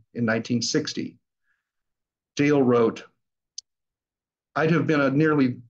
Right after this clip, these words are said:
seven or eight-year-old. Um, I was fascinated by the whole process,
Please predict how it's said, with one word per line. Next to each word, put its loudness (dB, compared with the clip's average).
seven 0
or 0
eight-year-old. 0
Um, -4
I 0
was 2
fascinated -2
by 0
the 2
whole 0
process, -4